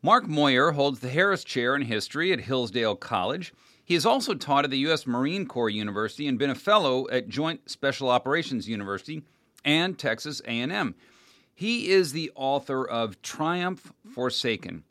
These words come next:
The Vietnam War, nineteen fifty-four, nineteen sixty-five. We now have the next volume of that history, Triumph Regained: The Vietnam War, nineteen sixty-five, nineteen sixty-eight, which is, uh,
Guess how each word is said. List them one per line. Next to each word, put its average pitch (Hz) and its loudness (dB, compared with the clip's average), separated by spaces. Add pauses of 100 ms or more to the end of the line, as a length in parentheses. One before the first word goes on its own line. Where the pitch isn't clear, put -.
(180)
The 120 -4
Vietnam 147 2
War, 160 -2
nineteen 120 -2
fifty-four, 127 -4 (340)
nineteen 120 -2
sixty-five. 127 -2 (640)
We 147 0
now 175 2
have 135 0
the 131 0
next 165 -2
volume 117 -2
of 117 -4
that 110 -4
history, 131 -6
Triumph 143 2
Regained: 170 0 (120)
The 110 -8
Vietnam 131 0
War, 127 0
nineteen 131 -2
sixty-five, 135 -2 (480)
nineteen 135 -2
sixty-eight, 156 -4 (460)
which 147 2
is, 135 0
uh, 123 0